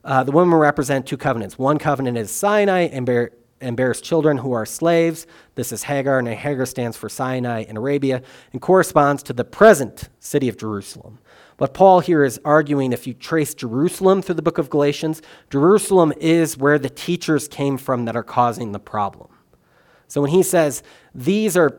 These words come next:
people of human effort, these are people of human flesh, these are people who think it's through the works of law,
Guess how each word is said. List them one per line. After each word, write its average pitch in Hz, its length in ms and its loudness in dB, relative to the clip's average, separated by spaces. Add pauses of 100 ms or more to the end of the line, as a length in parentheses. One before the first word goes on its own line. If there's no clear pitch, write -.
(180)
people 175 480 0
of 135 140 -6
human 139 520 -2
effort, 147 540 0 (340)
these 165 300 0
are 156 100 2
people 156 460 -2
of 123 180 -8
human 120 340 -4
flesh, 151 800 -4
these 165 380 -4
are 151 160 -4
people 147 400 -4 (220)
who 147 160 0
think 175 400 0
it's 139 180 -8
through 156 220 0
the 135 80 0
works 135 440 -2
of 117 180 -6
law, 135 520 4